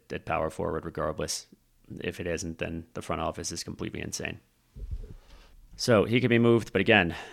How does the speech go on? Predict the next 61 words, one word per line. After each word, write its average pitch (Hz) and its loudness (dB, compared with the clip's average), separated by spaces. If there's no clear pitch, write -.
what 110 -4
are 107 2
you 95 0
gonna 92 0
get 95 4
for 78 -4
him? 80 -8
You 73 -8
know, 85 -4
these 87 -2
are 92 -4
postseason 104 0
teams. 90 0
They're 90 -8
not 95 2
gonna 98 0
wanna 95 2
lose 92 0
guys 87 0
who 90 -6
can, 87 -6
who 90 -10
can 85 -8
help 85 -2
them 85 -8
in 80 -8
the 85 -8
now. 95 2
You - -6
know, 85 -2
for 87 -8
the - -10
same 87 0
reason 87 -2
that 82 -4
the 87 -12
Pistons 87 -4
may 85 -6
struggle 85 2
to, 80 -4
to - -10
trade 85 -2
for 85 -8
guys, 82 -2
solid 85 -2
role 90 0
players 85 -4
who - -8
can 87 -6
help 85 -4
them 82 -8
in 82 -6
the 82 -6
now, 90 2
because 85 -4
it's 90 -8
like, 87 -4
if 90 -8
you 101 -4
can 101 -2
shoot, 117 2